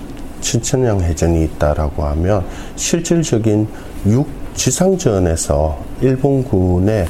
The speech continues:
북진을 가능하게 했던 전투가 남원성 전투입니다.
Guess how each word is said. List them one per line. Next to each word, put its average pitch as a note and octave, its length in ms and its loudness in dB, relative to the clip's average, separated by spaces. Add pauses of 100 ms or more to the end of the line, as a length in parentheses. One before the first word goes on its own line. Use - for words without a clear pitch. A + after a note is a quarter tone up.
북진을 B2 1000 2 (180)
가능하게 B2 760 0
했던 D2 440 -2
전투가 E2 680 0 (180)
남원성 F2+ 600 0
전투입니다. C#2+ 680 -6